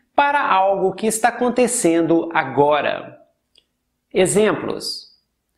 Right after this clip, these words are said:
Onde estão Sue e Amanda? Elas estão jogando tênis no parque. Where are Sue and Amanda? They are playing tennis in the park.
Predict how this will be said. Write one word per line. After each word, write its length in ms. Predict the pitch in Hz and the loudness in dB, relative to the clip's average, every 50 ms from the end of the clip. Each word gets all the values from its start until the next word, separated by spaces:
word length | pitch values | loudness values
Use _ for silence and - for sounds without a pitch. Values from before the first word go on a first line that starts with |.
| _ _ _ _ _ _ _ _ _ _ _ - | _ _ _ _ _ _ _ _ _ _ _ 0
Onde 320 | 381 370 370 349 262 247 | 0 2 2 2 2 2
estão 560 | 226 - - - - 202 190 185 185 180 180 | 0 -2 -4 -4 0 0 2 2 2 0 0
Sue 640 | 175 - - - - 208 214 220 220 214 208 - - | -2 -2 -4 -2 0 2 2 2 2 0 -2 -4 -4
e 160 | - 165 165 | 0 2 2
Amanda? 720 | 151 135 120 113 117 117 120 123 127 170 208 269 330 339 - - - - _ _ _ _ _ _ _ _ _ _ _ _ _ - | 2 2 0 -2 -2 0 0 2 2 2 2 2 0 -4 -8 -14 -20 -20 _ _ _ _ _ _ _ _ _ _ _ _ _ -2
Elas 340 | - 127 127 135 151 147 139 | 0 0 2 2 0 0 0
estão 340 | 165 156 - - 165 165 170 | -4 -4 0 0 2 2 2
jogando 560 | 165 190 175 147 143 143 143 156 185 180 - | 2 2 2 2 0 0 0 0 -2 -2 -2
tênis 400 | - 123 117 113 113 127 131 - | -2 -2 0 0 -2 -2 -2 0
no 140 | 180 202 208 | 0 0 0
parque. 680 | 208 208 180 170 170 160 139 - - - - - - - - _ _ _ _ _ _ _ _ _ _ _ _ _ _ _ _ _ _ _ _ _ _ - | 2 2 2 2 0 -4 -6 -10 -10 -10 -10 -10 -12 -14 -20 _ _ _ _ _ _ _ _ _ _ _ _ _ _ _ _ _ _ _ _ _ _ -2
Where 380 | 214 214 254 285 302 302 302 | 0 2 4 4 4 4 4
are 380 | 294 285 208 208 214 226 214 190 | 2 2 2 2 0 0 0 -2
Sue 580 | - - - - - 220 226 233 226 214 202 190 | -6 -8 -8 -2 0 2 2 4 4 2 2 0
and 100 | 190 185 | 0 0
Amanda? 760 | 180 170 170 180 190 208 202 175 120 95 92 - - - - _ _ _ _ _ _ _ _ _ _ _ _ _ _ _ _ _ _ - 131 | 0 0 2 2 2 2 2 0 -2 -2 -4 -6 -10 -16 -20 _ _ _ _ _ _ _ _ _ _ _ _ _ _ _ _ _ _ -6 0
They 200 | 113 139 143 147 | 0 2 2 2
are 180 | 165 196 190 | 2 0 0
playing 360 | - - 240 240 247 262 254 254 | 0 0 2 2 2 0 0 -2
tennis 520 | - 151 123 117 120 131 151 165 147 117 | -2 -2 -2 0 0 0 0 0 0 -2
in 140 | 117 117 117 | -2 0 0
the 80 | 131 | 0
park. 680 | 131 - - 196 220 262 277 226 139 - - - - - | 0 0 2 2 2 4 2 2 0 -2 -4 -8 -10 -14